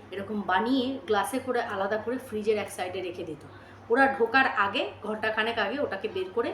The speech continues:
নরমাল হওয়ার জন্য রাখতো। এটা একটা পিতৃস্নেহ। মাদের ক্ষেত্রেও তাই, কি খাবে না খাবে সমস্তটা। মা বাবা সারাটা জীবন দিয়ে দেয়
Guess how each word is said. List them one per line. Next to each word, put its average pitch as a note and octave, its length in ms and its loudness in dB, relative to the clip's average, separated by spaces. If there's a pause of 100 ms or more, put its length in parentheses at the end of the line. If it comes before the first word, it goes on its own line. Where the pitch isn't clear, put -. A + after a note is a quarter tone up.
(380)
নরমাল F#3+ 360 0
হওয়ার F#3+ 260 -4
জন্য F3+ 200 -6
রাখতো। - 380 -10 (800)
এটা F4+ 180 4
একটা F4 340 4
পিতৃস্নেহ। C4 680 -2 (1120)
মাদের G#3 380 6
ক্ষেত্রেও D#4 460 -2
তাই, C#3 180 -2 (440)
কি A#3 160 -8
খাবে G#3 460 2
না G3+ 180 -2
খাবে G3+ 400 -2 (140)
সমস্তটা। E4 580 -4 (600)
মা C#4 140 10
বাবা F#4+ 220 8
সারাটা C#4+ 400 4
জীবন C4 480 2
দিয়ে G#3 220 0
দেয় D#3 160 -8